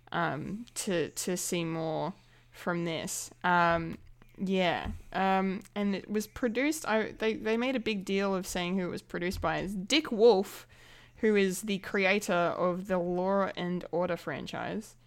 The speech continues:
um, is a producer on this, as well as Ridley Scott. Um, so,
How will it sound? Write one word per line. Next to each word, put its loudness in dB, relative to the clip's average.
um, 0
is -2
a 0
producer -4
on -4
this, -6
as 0
well 8
as 4
Ridley 2
Scott. 0
Um, 2
so, 4